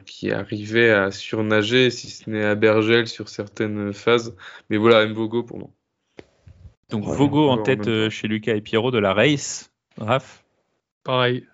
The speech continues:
Speaker 3: je dirais que
Speaker 2: Ouais.
Speaker 3: Vogo, Vogo d'une courte tête, euh, ouais, pour l'instant c'est ça.
Speaker 2: Eh ben, je pense que si on devait remettre le Taverne d'Or aujourd'hui, je proposerais de ne pas remettre de Taverne d'Or.
Speaker 3: <laughs>
Speaker 2: Je, en fait, je vois, euh,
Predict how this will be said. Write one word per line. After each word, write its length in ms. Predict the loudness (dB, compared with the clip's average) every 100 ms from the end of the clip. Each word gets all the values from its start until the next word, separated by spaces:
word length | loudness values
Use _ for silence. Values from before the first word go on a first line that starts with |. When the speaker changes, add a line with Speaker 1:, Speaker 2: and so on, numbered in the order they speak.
| -16
Speaker 3:
je 120 | -16
dirais 260 | -10 -6 -4
que 60 | -2
Speaker 2:
Ouais. 140 | -2
Speaker 3:
Vogo, 440 | -2 -6 -6 -8
Vogo 400 | -6 -2 2 4
d'une 380 | 2 2 2 0
courte 560 | -2 -8 -10 -2 -2 2
tête, 340 | 2 2 0
euh, 1120 | 0 2 0 -2 -2 -2 -2 -2 -2 -4 -6 -10 _ _ _
ouais, 160 | -4 -4 -6 _ _ -4
pour 120 | 0
l'instant 280 | 0 0 -2
c'est 140 | -2
ça. 180 | -6 -10 -14 _ _ -20 -14
Speaker 2:
Eh 60 | -4
ben, 300 | 2 2 2 -4
je 100 | -10
pense 200 | -12 -10
que 80 |
si 100 | -10
on 60 | -6
devait 120 | 0
remettre 300 | 2 2 0
le 60 | 0
Taverne 360 | -2 0 -2
d'Or 200 | 0 0
aujourd'hui, 580 | 0 -2 -4 -4 -8 -10 -8
je 120 | -6
proposerais 540 | -2 -2 0 -2 -2
de 140 | -2 -4
ne 80 | 2
pas 180 | 2
remettre 480 | 2 0 -2 -8 -12
de 120 | -10
Taverne 340 | -4 -2 0 0 6 8 6 0 -2
d'Or. 100 | -2
Speaker 3:
<laughs> 680 | -2 -8 -8 -14 -12 -16 -16 -20 -20 -20 -20 -20 -16
Speaker 2:
Je, 560 | -6 -2 0 0 -2 -2
en 80 | -2
fait, 100 | -2
je 160 | -4
vois, 160 | 0 2
euh, 480 | 2 0 -2 -4